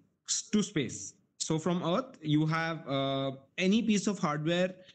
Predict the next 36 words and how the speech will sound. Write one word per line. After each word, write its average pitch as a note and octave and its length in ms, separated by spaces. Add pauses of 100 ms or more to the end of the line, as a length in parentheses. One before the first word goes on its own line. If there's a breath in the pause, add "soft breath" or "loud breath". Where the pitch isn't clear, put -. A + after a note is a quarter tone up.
(160)
that D#3 200
you F3+ 80
need D#3 220
to D#3 80
get C#3 220
to E3 100
space. E3+ 360
It D3+ 140
may C#3+ 140
be D#3 160
in C#3 120
low D#3 160
Earth F3+ 100
orbit, E3+ 360
it C#3 200
may C#3 100
be C#3+ 160
in C#3+ 160
geostationary D#3+ 680
orbit, D3+ 280
it C3+ 160
may C3+ 100
be C3+ 120
to C#3 100
the C3 100
moon, E3+ 280
it C#3+ 180
may C3+ 120
be C3+ 100
to C#3 100
Mars D3 480
or C#3+ 180
anywhere C#3 380
else. - 360 (720)
There's E3+ 260
a, G#3 280